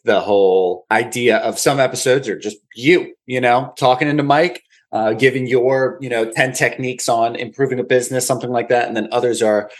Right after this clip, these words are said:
are sit down interviews with, you know, a guy who came up with Hustle G P T or something like that. And so I, I kinda like the, uh, fluidity of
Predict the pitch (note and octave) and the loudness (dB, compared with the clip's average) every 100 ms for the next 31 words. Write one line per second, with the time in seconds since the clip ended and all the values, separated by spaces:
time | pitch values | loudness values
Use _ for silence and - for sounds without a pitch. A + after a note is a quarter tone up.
0 | - _ G#2 G#2 G#2 C3+ B2 A#2 A2+ C#3 | -20 _ 2 2 2 0 2 0 0 0
1 | B2 G2+ F2+ F2+ G2+ F#2+ - G#2+ F#2+ F2+ | 0 -2 -4 -2 -2 -2 -4 -4 -2 0
2 | G2 G2+ G2+ G2+ A2+ A2 G#2 G2+ - _ | 2 2 2 0 0 2 2 0 -6 _
3 | _ C3 A#2 G#2+ A#2 G#2 - - - B2+ | _ -2 0 2 2 0 -2 -4 -2 -2
4 | B2+ A#2+ A#2+ - B2+ B2 - C3 A2 C#3 | 0 -2 -2 -4 -2 -2 -2 -2 0 0
5 | A2+ E2+ - F2 E2+ D#2+ D#2+ - D2+ C#2+ | 0 -2 -4 -6 -6 -6 -4 0 0 0
6 | G#2 G2 G#2+ F#2+ F2 A#2+ A#2 B2+ A2+ G#2+ | -6 -4 0 0 0 -2 -2 -2 -2 0
7 | A2+ A2 - - A2 A2+ G#2+ G#2 G#2 G#2 | 0 -2 -6 -14 -4 -2 0 0 -2 -4
8 | A2 G2 - - C3+ B2+ A2 G#2 G2+ E2 | 0 0 0 -2 0 2 2 -2 -6 -6
9 | G#2+ G#2 G2 - | 0 0 0 -4